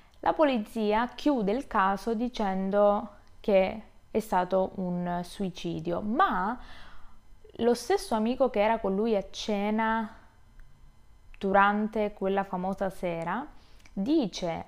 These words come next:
al, eh, a un'intervista al New York Times che non è possibile per una serie di cose, ovvero perché il laccio, che era di uno stivale, non poteva essere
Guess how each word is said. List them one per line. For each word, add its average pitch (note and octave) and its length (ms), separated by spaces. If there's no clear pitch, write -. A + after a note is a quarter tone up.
al, F3+ 460
eh, E3 920
a F#3+ 120
un'intervista G#3+ 800
al F#3 60
New G3 100
York A#3 280
Times B3 380
che C4 120
non C#4 180
è G3+ 80
possibile F3+ 840
per D#4+ 180
una C4+ 180
serie G3 300
di F3+ 140
cose, - 580
ovvero F3 760
perché D4 640
il A3+ 180
laccio, C#4 720
che G3 260
era G#3 200
di F#3 80
uno G3 220
stivale, A3 800
non C4+ 300
poteva A#3+ 640
essere G#3 800